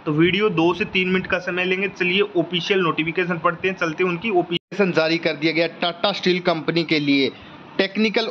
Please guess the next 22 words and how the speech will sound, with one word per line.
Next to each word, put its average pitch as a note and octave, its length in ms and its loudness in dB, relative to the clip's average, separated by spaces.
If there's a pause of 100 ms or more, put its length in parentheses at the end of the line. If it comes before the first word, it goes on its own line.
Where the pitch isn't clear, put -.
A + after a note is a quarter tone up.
ऑपरेटर F#3 440 0
के F#3+ 120 2
लिए F#3+ 160 4
वैकेंसीज F3+ 600 2
है। A3 80 4
टाटा G#3+ 440 0
स्टील A3 260 2
कंपनी G3 380 2
में G3 120 4
नौकरी F3+ 300 4
करोगे F3 380 4
तो F#3+ 120 2
आठ E3+ 240 4
सौ F3+ 120 2
बच्चों D#3+ 280 2
का E3+ 120 2
selection D#3 380 0
किया D3+ 200 2
जाना D3+ 200 2
है, D#3 80 0
जिसमें D#3+ 300 2 (180)
five F#3 240 2